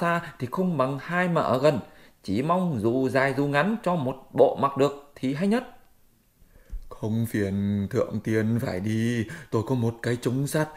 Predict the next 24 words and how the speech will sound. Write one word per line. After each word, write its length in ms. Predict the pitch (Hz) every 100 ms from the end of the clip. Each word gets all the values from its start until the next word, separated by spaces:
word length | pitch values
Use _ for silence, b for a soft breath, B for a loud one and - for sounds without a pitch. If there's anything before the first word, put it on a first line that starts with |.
| 175 B
một 260 | 123 117 - -
cái 180 | 120 135
chuông 240 | 127 110
vàng. 400 | 113 104 92 95 101 120 110 B
Khi 300 | - 123 117 110
có 120 | 135
việc 240 | 123 135
gì 200 | - 104 101
khẩn 240 | 110 101 -
cấp 140 | 143 - B 151
thì 220 | - 107 92
đánh 380 | - 120 117 147 156
trống 300 | 127 151 160
khua 240 | 147 117 113
chuông, 300 | 117 110 113 B B -
giây 220 | 120 104
phút 180 | 147 151 B B B
các 180 | - 127 -
em 320 | - 123 107 98
tôi 440 | 107 98 104 107
sẽ 200 | 101 110
đến 280 | 113 107 113
ngài 420 | 117 104 104 104 104
mà." 540 | 104 98 101 107 113